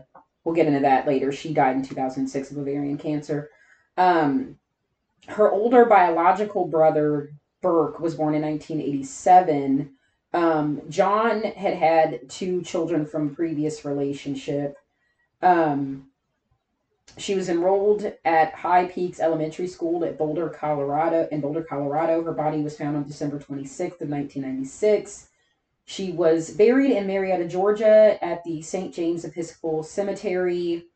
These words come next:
on December thirty-first. Um, she was interred next to her half-sister,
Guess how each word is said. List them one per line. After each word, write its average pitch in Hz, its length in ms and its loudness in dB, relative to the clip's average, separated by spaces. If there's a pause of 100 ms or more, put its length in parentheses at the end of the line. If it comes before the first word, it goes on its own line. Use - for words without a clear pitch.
(140)
on 165 140 -2
December 151 340 -4
thirty-first. 202 960 0 (600)
Um, 165 280 4
she - 180 -6
was 175 200 -4
interred 180 420 0
next 175 340 -6
to 165 160 -4
her 151 200 -4
half-sister, 160 1160 0